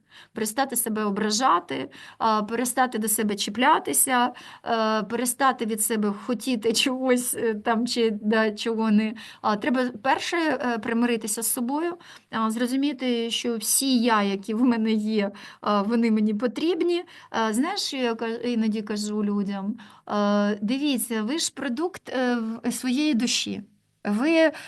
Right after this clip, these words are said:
е, еволю-, ви, ви кінечний результат, е, величезної, е, еволюції. Ви найкраще, що ви змогли створити із себе. Ви те найкраще,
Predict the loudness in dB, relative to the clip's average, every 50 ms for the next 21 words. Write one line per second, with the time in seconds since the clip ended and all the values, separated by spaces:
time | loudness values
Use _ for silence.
0 | -18 -18 -16 -4 0 2 4 6 6 6 6 6 6 4 2 2 -2 -2 -2 -2
1 | 0 0 0 0 2 2 2 2 2 0 0 -2 0 0 0 0 0 -2 0 2
2 | 2 4 4 4 2 0 -2 0 0 2 2 0 0 -2 -4 -2 2 4 4 4
3 | 4 2 -2 -6 -4 -2 0 0 0 0 0 0 0 0 0 0 0 0 -2 -2
4 | -2 0 2 4 4 4 4 4 2 2 2 2 0 0 -2 -4 -6 -4 -4 -2
5 | -2 -4 -4 -6 -10 -8 0 2 4 6 6 6 6 6 4 2 0 -2 -2 -2
6 | -4 -6 -6 -10 -12 -18 -20 -20 -20 -20 -20 _ _ _ 0 0 2 4 4 4
7 | 4 6 4 4 2 0 -2 2 4 6 6 6 6 4 2 0 0 2 0 0
8 | 0 0 0 0 0 0 -2 -2 -2 -2 -2 0 -2 0 0 0 2 2 0 0
9 | 0 0 0 0 0 -2 -2 -2 0 0 2 2 0 0 0 0 -2 0 2 2
10 | 2 4 4 4 2 2 0 -2 -2 -4 -6 -6 -2 0 0 0 0 2 4 4
11 | 4 4 4 2 0 0 -2 -4 0 2 4 4 4 2 0 0 0 0 -2 -4
12 | -4